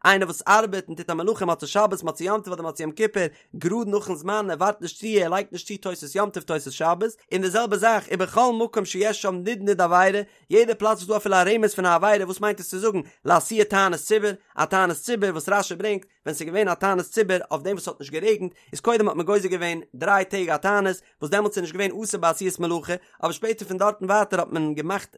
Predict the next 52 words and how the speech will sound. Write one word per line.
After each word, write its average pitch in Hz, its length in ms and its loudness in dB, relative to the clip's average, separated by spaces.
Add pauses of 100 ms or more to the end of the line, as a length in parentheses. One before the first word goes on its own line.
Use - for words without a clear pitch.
גרעסערע 190 520 -2
תעניתים, 170 480 0
מען 143 80 0
הארבערע 208 380 4
תעניתים, 175 480 -4 (280)
וואס 165 100 -10
מען 170 100 -2
דארף 160 140 -8
נישט 196 280 2
געטוט 175 260 -4
ארבעטן, 180 400 4 (260)
אין 165 140 -4
איינער, 214 220 2
וואס 185 160 -4
מען 165 140 -2
זלזל, 185 420 4
אין 160 100 -2
דעם 156 120 2
מען 151 80 -2
ארבעט, 185 320 -2
יא, 262 100 0 (360)
איינער 208 380 6
רואה 220 200 4
סימן 208 300 2
ברכה 202 260 2
לעולם, 196 380 2 (180)
האט 143 120 -4
קיין 226 240 6
מאל 202 80 4
געזען, 208 200 2
קיין 190 120 -6
סימן 180 260 -4
ברכה, 202 280 -2 (280)
פון 180 120 0
דער 170 260 6
ארבעט 202 280 2
האט 185 160 -2
געטאן. 143 300 -4 (240)
זאגט 190 160 -4
די 202 80 -2
גמרא, 208 220 6
טוען 202 180 0
רבנן, 196 320 2
האבן 196 160 0
מיר 196 100 -2
געלערנט 196 160 -2
אין 175 40 -8
דער 190 100 -2
ברייתא, 185 400 4 (280)
יש 160 400 0
סעודה 208 220 2 (140)
ונזכר, 208 500 2